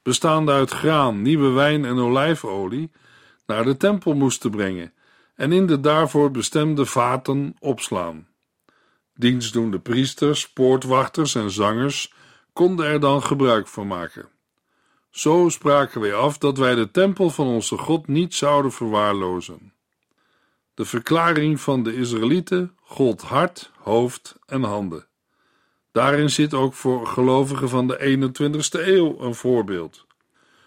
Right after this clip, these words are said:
Een voorbeeld hoe wij ons als christenen opnieuw kunnen toewijden aan de Heere.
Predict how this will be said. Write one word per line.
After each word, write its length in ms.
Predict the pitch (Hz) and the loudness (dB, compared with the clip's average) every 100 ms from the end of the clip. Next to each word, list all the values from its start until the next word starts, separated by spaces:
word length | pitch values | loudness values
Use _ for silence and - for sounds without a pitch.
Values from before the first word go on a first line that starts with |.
| _ | _
Een 120 | 131 | -6
voorbeeld 680 | 127 220 220 180 117 101 120 | 0 4 4 4 0 0 -2
hoe 200 | 156 160 | 2 2
wij 260 | 156 175 175 | 4 4 2
ons 320 | 147 160 151 | 2 0 0
als 260 | 120 123 - | -2 -2 -4
christenen 720 | - 180 180 - 98 98 143 _ _ _ _ | 0 0 0 -2 -8 -8 -12 _ _ _ _
opnieuw 500 | 160 151 151 190 214 | -2 0 2 4 4
kunnen 380 | 185 160 135 117 | 2 0 0 0
toewijden 560 | - 196 165 151 151 139 | 0 2 4 4 2 0
aan 180 | 139 | -2
de 120 | 135 113 | 0 -2
Heere. 440 | 104 95 85 82 | -2 -6 -10 -16